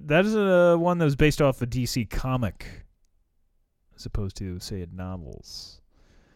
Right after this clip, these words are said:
Um, I did enjoy that. And, uh, I, I've been waiting for that 'cause it, that, that f-,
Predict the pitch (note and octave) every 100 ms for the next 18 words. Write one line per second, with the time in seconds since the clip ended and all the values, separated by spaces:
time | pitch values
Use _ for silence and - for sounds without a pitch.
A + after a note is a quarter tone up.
0 | _ _ _ _ - F#2+ F2+ E2 D#2+ -
1 | _ - G2+ G2 F2+ F2+ F#2+ F2 D#2 B1
2 | - - - _ _ _ _ _ _ _
3 | _ _ _ _ _ - - E2+ E2+ E2
4 | E2 D#2 D2+ C#2+ C2 _ _ _ _ _
5 | _ _ _ _ _ _ _ _ _ _
6 | _ _ _ _ _ - C3+ C3+ C3+ -
7 | C3+ C3 C3+ B2 C3 D#3 G3 C3+ G#3 A#3
8 | - F2 F2 G2+ G2 A#2 C#3+ A#2 A#2 D3+
9 | G3 G#3+ G3+ F#3 F3 - -